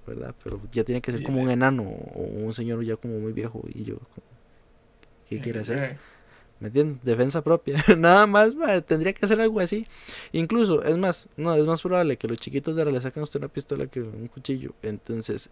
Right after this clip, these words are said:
Speaker 1: probablemente le entregue todo.
Speaker 2: Ay, este, bueno. Ma, es que este, este, este ma está turbio.
Speaker 1: Sí,
Speaker 2: Turbio,
Speaker 1: mae.
Speaker 2: turbio. Oiga la, oiga el top diez de Painkiller, así se llama.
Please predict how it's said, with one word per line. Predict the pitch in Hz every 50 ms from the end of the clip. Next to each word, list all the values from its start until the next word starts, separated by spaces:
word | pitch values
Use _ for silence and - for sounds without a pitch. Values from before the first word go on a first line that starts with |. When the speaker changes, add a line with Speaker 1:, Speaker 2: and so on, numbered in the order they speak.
| _ _
Speaker 1:
probablemente | - 127 120 117 123 120 120 120 - -
le | 120 113
entregue | - - 113 113 113
todo. | - - 117 113 - - - _ _ _ _ _ _ _ _ _ _ _ _ _ _ _ _ _
Speaker 2:
Ay, | 139 - - - - - _ - - _ _ _ _ _ _ _ _ _ _ _ _ _ _ _ _ _ _ _ _ _ _ _ _ _
este, | 151 143 139 123
bueno. | - - 143 147 143 143 139 - _ _ _ _ _ _ _ _ _ _ _ _ _ _ _ _ _ _ _
Ma, | 135 131 127 110
es | - - -
que | - 120 104 98
este, | 147 - - 127 - - -
este, | 123 120 - - 127 131 143
este | 143 143 - 165
ma | 156 160 156 165 180
está | 180 180 - 180 190 196 196 196 190 196 196 220 - _ _
turbio. | - 135 139 143 139 131 120 - - _ _ _ - _ - _ _ _ _ _ _ _ _ _ _
Speaker 1:
Sí, | - 110 101 95 98 95 - -
Speaker 2:
Turbio, | 101 101 120 - - 151 165
Speaker 1:
mae. | - -
Speaker 2:
turbio. | - 180 139 123 120 117
Oiga | 120 131 143 156
la, | 160 - -
oiga | 139 139 143 160 170
el | 165 - - -
top | - 156 151 156 147
diez | 143 156 165 175 180 180
de | - 127 - - - - 202 - _ _ _ _ _ _ _ _ _ _ _
Painkiller, | - 139 147 151 156 151 147 - 147 151 139 113 95 - - - _ _ - - _
así | - - - 127
se | 139 143
llama. | - -